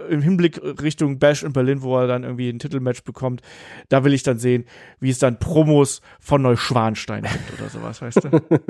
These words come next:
Speaker 2: Um Gottes Willen.
Speaker 1: So, also, gut, dass ich nicht mehr, äh, verantwortlich bin bei W W E für irgendwelche Promos, <laughs> aber da würde ich halt all in gehen einfach. Mach's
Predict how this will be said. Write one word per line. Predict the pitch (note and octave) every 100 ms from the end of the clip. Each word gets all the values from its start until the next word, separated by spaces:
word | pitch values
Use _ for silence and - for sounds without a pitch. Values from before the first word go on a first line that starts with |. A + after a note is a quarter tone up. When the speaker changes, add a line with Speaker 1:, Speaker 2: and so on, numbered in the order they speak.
| D#3+ -
Speaker 2:
Um | B2+
Gottes | - B2 G#2+ G#2 -
Willen. | A#2+ - - F3+ - - B2
Speaker 1:
So, | G3 G3+ D#3 C3+ E3 F#3 - C#3+ D#3
also, | E3 C3+ A#2+ _ _ F3+
gut, | B3
dass | A#3+ G#3
ich |
nicht | G3 E3+
mehr, | E3+ -
äh, | D3+
verantwortlich | C#3+ D#3 E3+ D3 C#3 C#3 -
bin | D3 C3+
bei | C3 C3 C3 C3 B2+
W | C3+
W |
E | C#3 C#3+
für | C#3
irgendwelche | C#3 C3+ C3
Promos, | C3+ - E3 F3+ F#3+ A#3 - - A#3+ C#4+
<laughs> | F#4+
aber | F3 D3 C3+ - F3 -
da | C#3+
würde | D#3 D3+
ich | C#3
halt | B2+
all | B2 B2
in | A2+ -
gehen | A2+ A2+
einfach. | - A#2+
Mach's | B2+ B2 - - -